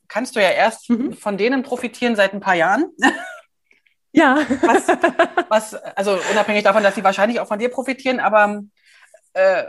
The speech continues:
Speaker 1: was,
Speaker 2: Wahrscheinlich
Speaker 1: was
Speaker 2: eher andersrum.
Speaker 1: <laughs> Genau, ich denke das nämlich auch. Also nicht bei dir, sondern ich weiß
Speaker 2: Ja.
Speaker 1: das, ich habe ja auch zwei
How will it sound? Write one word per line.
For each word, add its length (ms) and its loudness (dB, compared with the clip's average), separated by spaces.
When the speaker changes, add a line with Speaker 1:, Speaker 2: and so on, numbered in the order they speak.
Speaker 1:
was, 440 -4
Speaker 2:
Wahrscheinlich 340 4
Speaker 1:
was 60 -2
Speaker 2:
eher 120 4
andersrum. 460 2
Speaker 1:
<laughs> 920 -2
Genau, 340 6
ich 140 0
denke 200 0
das 140 -6
nämlich 240 -4
auch. 240 -2
Also 160 -4
nicht 160 -6
bei 80 0
dir, 180 -4
sondern 220 -6
ich 100 -16
weiß 220 2
Speaker 2:
Ja. 80 -12
Speaker 1:
das, 120 -12
ich 120 -8
habe 80 -2
ja 120 4
auch 60 -6
zwei 380 0